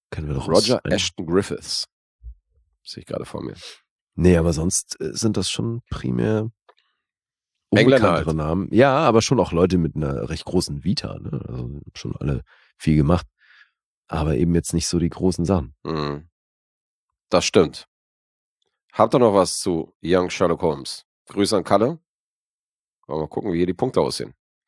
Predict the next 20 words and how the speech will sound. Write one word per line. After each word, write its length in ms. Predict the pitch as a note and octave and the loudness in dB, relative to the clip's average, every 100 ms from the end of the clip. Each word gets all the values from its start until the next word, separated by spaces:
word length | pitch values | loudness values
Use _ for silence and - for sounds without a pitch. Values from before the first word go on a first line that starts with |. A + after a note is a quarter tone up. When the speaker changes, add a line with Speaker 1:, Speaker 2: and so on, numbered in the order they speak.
| _ - - _ - | _ -20 -20 _ 2
Speaker 2:
Geht 160 | A2+ | 4
hundertneun 320 | A#2 C3+ B2+ B2+ | 6 6 6 4
Minuten 380 | A#2 B2 C3 | 2 2 2
und, 240 | A2 G#2 G2 | 0 0 2
äh, 240 | G2+ G2+ | 2 2
die 140 | G2+ G#2 | 2 0
würde 100 | G#2+ | 2
ich 60 | |
mal 80 | G#2 | 2
vorlesen. 420 | - G#2 F2 A2 | 2 4 2 0
I 160 | A#2+ G2 | 2 2
M 80 | G2+ | 2
D 80 | |
B 120 | F#2+ A#2+ | 0 0
ist 80 | A2+ | 2
bei 60 | |
einer 100 | G2 | 4
sechs 180 | G2 - | 2 0
Komma 160 | F#2+ F#2 | 0 -2
acht. 220 | D#3+ | -2